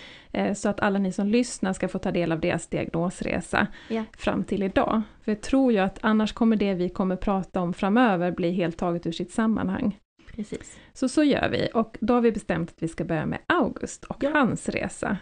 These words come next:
Speaker 2: Yes.
Speaker 1: Eh, och, eh, jag, jag känner inte till så mycket så jag tycker också det här ska bli jättespännande att få höra.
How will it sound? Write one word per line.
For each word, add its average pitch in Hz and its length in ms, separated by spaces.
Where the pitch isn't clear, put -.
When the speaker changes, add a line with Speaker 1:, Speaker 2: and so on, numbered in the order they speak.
Speaker 2:
Yes. - 200
Speaker 1:
Eh, 190 300
och, - 440
eh, 175 380
jag, 262 400
jag 302 120
känner 294 220
inte 208 140
till 294 240
så 302 80
mycket 254 220
så 196 40
jag 202 80
tycker - 220
också - 260
det 233 60
här 202 100
ska 190 140
bli 165 180
jättespännande - 720
att - 60
få 190 100
höra. 202 280